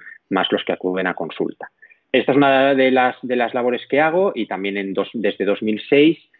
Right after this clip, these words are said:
empecé a trabajar en restauración colectiva en un hospital aquí en Valencia y ahora por cuestiones, eh, familiares estoy de excedencia. También doy clases en, en algunas universidades aquí en Valencia, de forma,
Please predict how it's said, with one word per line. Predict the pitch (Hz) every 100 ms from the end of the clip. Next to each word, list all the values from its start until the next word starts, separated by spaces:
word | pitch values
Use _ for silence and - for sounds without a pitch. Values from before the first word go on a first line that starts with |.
| _
empecé | 107 95 -
a |
trabajar | 95 98 -
en | 98
restauración | 92 - 101 104
colectiva | 98 92 127 147
en | 123
un | 98
hospital | - - 92
aquí | 92
en | 98
Valencia | 113 156 - 185 - _ _ _
y | 110
ahora | 92 92
por | 98
cuestiones, | 90 92 - 98 92 95 95 -
eh, | 95 90 90 90 90 92 - -
familiares | - 95 92 90 101 -
estoy | - - 95
de | 87
excedencia. | 90 - 110 127 - 139 143 - - - _
También | 110 101 98
doy | 98
clases | 95 95 104 -
en, | 98 92 92 95
en | 98
algunas | 95 92 98 87
universidades | 95 95 90 95 92
aquí | 95 101
en |
Valencia, | 95 127 147 156 139
de | 101
forma, | - 92 87 87 87 87 90